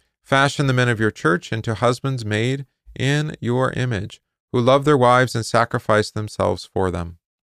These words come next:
even as you gave yourself for us, your bride, the church. Teach them to respect their wives and to treat them with tenderness,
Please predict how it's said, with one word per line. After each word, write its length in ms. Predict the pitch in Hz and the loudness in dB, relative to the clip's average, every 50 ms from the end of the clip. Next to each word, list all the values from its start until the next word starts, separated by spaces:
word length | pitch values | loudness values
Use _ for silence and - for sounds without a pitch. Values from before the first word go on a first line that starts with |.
| _ _ _ _ _ _ _ _ _ _ _ _ - | _ _ _ _ _ _ _ _ _ _ _ _ 0
even 240 | 123 139 147 151 135 | 2 4 4 4 4
as 180 | 123 120 107 | 2 2 0
you 60 | 120 104 | 0 0
gave 180 | 101 95 90 | 2 2 2
yourself 340 | 101 113 - - 92 92 - | 0 -2 -2 0 -2 -2 0
for 160 | - 151 165 | 0 0 0
us, 400 | 170 101 95 - - - - - _ | 0 0 -2 -6 -14 -16 -18 -16 _
your 140 | - 104 104 | -6 -6 -4
bride, 420 | 92 95 90 90 87 87 92 - _ _ _ _ - | -2 0 0 0 0 -2 -4 -8 _ _ _ _ -10
the 80 | - - | -10 -6
church. 440 | - - 175 165 - - - _ _ _ _ _ _ _ _ _ - | -2 -2 -2 -2 -4 -6 -18 _ _ _ _ _ _ _ _ _ -2
Teach 260 | - 165 160 - - | 2 2 2 2 0
them 360 | - 147 139 139 135 135 117 - _ _ - - | 0 2 2 2 2 0 -4 -8 _ _ -18 -4
to 220 | - 147 135 127 | 0 2 2 4
respect 400 | 131 131 - - 185 190 - - | 2 0 0 0 0 0 2 2
their 140 | 143 123 104 | 4 4 6
wives 360 | 98 87 87 87 87 87 - | 6 6 4 4 2 0 -4
and 120 | 107 104 | -6 -4
to 80 | - 113 | -4 -4
treat 260 | - - 120 117 - | -2 -2 -2 -2 -2
them 100 | 120 110 | -2 -4
with 140 | 113 120 - | -6 -6 -6
tenderness, 680 | - 143 143 143 123 107 90 87 90 92 - - - | -6 -6 -4 -4 -4 -4 -4 -6 -8 -10 -12 -16 -20